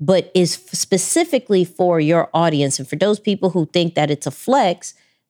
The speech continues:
they're not your audience. Then, you know, like, fun facts and stories about you, you know, to get people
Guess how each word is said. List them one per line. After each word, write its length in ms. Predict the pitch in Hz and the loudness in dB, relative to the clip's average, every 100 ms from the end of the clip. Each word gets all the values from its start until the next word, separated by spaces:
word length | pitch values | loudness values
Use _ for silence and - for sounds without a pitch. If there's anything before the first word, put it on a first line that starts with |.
| - | -2
they're 140 | 180 | 0
not 260 | 165 147 - | 2 0 -2
your 180 | 143 - | -4 -2
audience. 560 | 196 160 123 - - - _ _ _ _ | -2 -2 -4 -8 -14 -18 _ _ _ _
Then, 540 | 156 233 262 269 254 - | 0 2 4 2 0 0
you 100 | 320 | 2
know, 140 | 330 240 | 2 4
like, 240 | 151 - | 2 0
fun 240 | - 285 | -2 0
facts 360 | 269 254 254 - | 0 0 0 -2
and 120 | 190 | -4
stories 400 | - 220 214 214 | 0 2 2 2
about 480 | 185 156 160 151 - | 0 2 2 0 -4
you, 680 | 143 165 320 247 156 160 208 _ _ _ _ _ | -4 0 2 4 2 0 -6 _ _ _ _ _
you 100 | 226 | 0
know, 300 | 226 185 180 _ - | 2 2 -2 _ -4
to 100 | 196 | -2
get 400 | 208 202 - _ - | 0 0 -2 _ -4
people 540 | 226 220 226 214 202 | 0 0 2 2 0